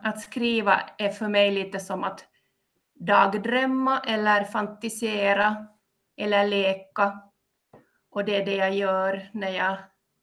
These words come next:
när jag det där skriver. Jag tycker om dikter eller kortare texter därför att de är ganska komprimerade. Man kan få mycket att rymmas i en liten text.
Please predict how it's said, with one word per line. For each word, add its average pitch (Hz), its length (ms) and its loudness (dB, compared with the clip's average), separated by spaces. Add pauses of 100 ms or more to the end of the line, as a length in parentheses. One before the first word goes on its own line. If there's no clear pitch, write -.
(600)
när 196 140 -4
jag 202 180 -4
det 202 100 -4
där 202 200 -2
skriver. 196 920 -4 (520)
Jag 220 140 -10
tycker 247 280 -2
om 277 480 0 (500)
dikter 220 720 2
eller 190 360 0 (380)
kortare 226 540 -2
texter 196 580 -2
därför 196 460 0
att - 480 -6 (300)
de 190 180 -2
är 190 80 -2
ganska 202 220 -2
komprimerade. 214 1000 -2 (680)
Man 202 180 0
kan 202 280 0 (440)
få 214 180 0
mycket 214 340 2
att 185 140 -4
rymmas 180 460 -2
i 208 40 0
en 196 120 0
liten 185 420 -6
text. - 580 -8